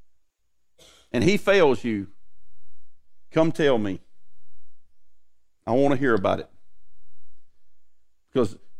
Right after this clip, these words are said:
this book, nothing in this book says that the circumstances of life are gonna get easy. That's a lie.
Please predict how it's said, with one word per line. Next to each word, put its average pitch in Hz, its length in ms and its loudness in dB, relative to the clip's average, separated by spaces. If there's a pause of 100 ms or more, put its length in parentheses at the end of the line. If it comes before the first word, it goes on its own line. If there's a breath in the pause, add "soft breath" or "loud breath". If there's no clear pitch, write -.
this 151 200 6
book, 160 220 4
nothing 214 400 8
in 214 140 0
this 202 140 0
book 185 280 6
says 160 320 2
that 135 100 0
the 120 60 -6
circumstances 151 680 0
of 131 80 0
life 147 280 4
are 127 40 -6
gonna 123 200 2
get 123 200 0 (400)
easy. 117 480 2 (1800)
That's 143 180 4
a 143 60 4
lie. 120 360 6